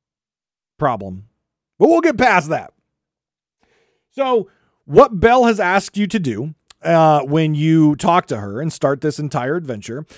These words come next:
is you must go to one Phantom Fort in each area. So Shores of Plenty, Ancient Isles, and the Wilds. In order to complete this, you must go to all three. And it is like a tall tale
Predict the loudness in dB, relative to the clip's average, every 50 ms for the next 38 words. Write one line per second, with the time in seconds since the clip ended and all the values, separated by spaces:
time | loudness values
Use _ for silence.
0 | -20 _ _ -2 -2 -2 -2 -2 0 2 2 2 2 2 0 0 0 -2 -2 2
1 | 4 4 4 4 2 0 -2 -2 -2 -4 -6 -6 0 4 4 4 4 2 0 -4
2 | -6 -8 -10 _ _ -20 _ 0 2 2 2 2 0 -2 -2 -2 -2 0 0 0
3 | 0 0 -4 -6 -4 -4 -6 -8 -8 -8 -4 -4 -4 -4 -4 -8 -12 -16 -16 -12
4 | -12 -12 -12 -14 -12 -6 -4 -2 -2 -2 -4 -6 -8 -4 -4 -4 -4 -2 -4 -8
5 | -6 -4 -4 -4 -4 -4 -6 -6 -6 -2 -2 0 0 0 -2 -4 -6 -10 -8 -6
6 | -6 -4 -4 -6 -6 -4 -6 -6 -6 -8 -10 -14 -20 -20 _ _ _ _ _ -14
7 | -14 -14 -6 2 2 2 2 2 -2 -4 -6 -6 -6 -8 -8 -4 -4 -4 -4 -4
8 | -4 -4 -4 -4 -6 -10 -10 -8 -6 -6 -6 -6 -6 -4 -2 -2 -2 -2 -6 -8
9 | -6 -8 -8 -8 -8 -8 -6 -6 -6 -6 -8 -8 -10 -8 -8 -4 -2 -2 -2 0
10 | 2 0 2 0 -2 -6 -4 -4 -4 -4 -4 -8 -12 -10 -8 -10 -10